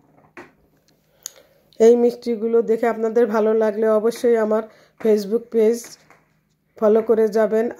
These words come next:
আর YouTube চ্যানেলে সাবস্ক্রাইব করবেন, Facebook পেজে ফলো দিবেন, Facebook-এও ফলো দিবেন। আপনারা সবাই এ-, এটা তৈরি করেছি, সেটা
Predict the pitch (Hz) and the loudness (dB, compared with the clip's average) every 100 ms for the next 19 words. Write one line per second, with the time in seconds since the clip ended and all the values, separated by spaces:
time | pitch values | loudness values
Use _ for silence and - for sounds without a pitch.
0 | 214 208 269 _ _ _ _ _ - 233 | -2 -2 -6 _ _ _ _ _ -8 -6
1 | 233 240 233 220 226 220 220 220 233 - | -2 -4 0 2 2 0 -2 -4 -4 -4
2 | 214 220 220 208 214 226 - 214 208 214 | -2 -2 -2 -2 -2 -4 -2 -2 -2 -2
3 | 240 208 208 196 240 - - _ _ 226 | -2 -2 -2 0 -2 -4 -14 _ _ 2
4 | 226 220 214 202 220 277 - _ - 220 | 2 2 -2 -2 -2 -4 -12 _ -2 -2
5 | 208 196 226 220 240 214 214 214 214 202 | 0 -4 -2 0 0 0 0 -2 -2 -2
6 | 247 320 _ _ _ _ _ _ _ _ | -2 -6 _ _ _ _ _ _ _ _
7 | _ _ _ _ _ _ _ _ _ _ | _ _ _ _ _ _ _ _ _ _
8 | _ _ _ _ _ _ _ _ _ _ | _ _ _ _ _ _ _ _ _ _
9 | _ _ _ _ _ - 214 226 240 220 | _ _ _ _ _ -4 -2 2 2 2
10 | 220 277 - - 220 220 220 185 220 226 | -2 -4 -8 -2 0 2 0 -2 -4 -4
11 | - 226 220 247 233 220 233 226 214 220 | -4 -4 -2 0 0 0 0 0 0 -2
12 | 240 240 - _ _ _ _ _ _ _ | -6 -6 -10 _ _ _ _ _ _ _
13 | _ _ _ _ _ - - _ _ _ | _ _ _ _ _ -20 -20 _ _ _
14 | _ _ _ _ _ _ _ _ - 226 | _ _ _ _ _ _ _ _ -4 2